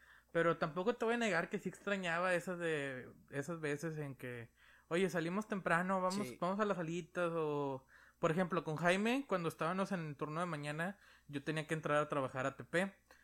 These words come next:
Speaker 2: Sí.
Speaker 1: Entonces, salíamos a las once y de que, "¿Qué onda, Garibaldi?" Y nos íbamos a jugar, o, o nos íbamos a Plaza de Tecnología.
Speaker 2: No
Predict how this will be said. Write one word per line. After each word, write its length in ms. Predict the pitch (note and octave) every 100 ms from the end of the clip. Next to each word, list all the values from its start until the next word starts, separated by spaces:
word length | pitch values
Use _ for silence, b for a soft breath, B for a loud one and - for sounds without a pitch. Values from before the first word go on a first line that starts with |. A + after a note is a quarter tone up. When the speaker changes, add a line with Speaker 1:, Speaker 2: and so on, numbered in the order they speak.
| B
Speaker 2:
Sí. 120 | C#3+
Speaker 1:
Entonces, 840 | C#3 D3 D3 E3 E3 D#3 C3+ -
salíamos 380 | C3 C#3+ D3 F#3
a 60 | G3
las 100 | E3+
once 300 | F3+ F3+ F#3
y 20 |
de 140 | D#3+
que, 160 | - D3
"¿Qué 100 | F#3
onda, 240 | F#3+ E3
Garibaldi?" 460 | C3+ C#3 G3+ A3+ F3+
Y 80 | C3+
nos 120 | B2
íbamos 200 | C3 C#3
a 60 | D3
jugar, 340 | C3+ A#2 A2+ -
o, 120 | B2+
o 80 | C3
nos 100 | B2+
íbamos 200 | C3 C3+
a 80 | D3+
Plaza 180 | C3+ D3
de 80 | C3
Tecnología. 440 | B2+ B2 A#2 B2+
Speaker 2:
No 100 | B2